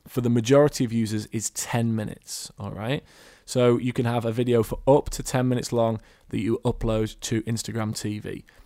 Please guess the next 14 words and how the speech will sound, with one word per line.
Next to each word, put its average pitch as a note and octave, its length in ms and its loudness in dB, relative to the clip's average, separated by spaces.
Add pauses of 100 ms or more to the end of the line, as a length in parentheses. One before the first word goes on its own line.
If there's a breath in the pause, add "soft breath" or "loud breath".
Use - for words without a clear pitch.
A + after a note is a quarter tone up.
Now, D3 340 4 (240)
that D3 280 4
might D3+ 520 4
be, A#2 440 0 (440 soft breath)
uh, A#2+ 280 0
a, A#2+ 260 2
a A#2 340 -2
regular C3+ 420 4
video A#2+ 280 4
that A2+ 100 0
you A#2+ 120 0
have, A#2 260 -2
which A2+ 240 -6
is, A2+ 200 -6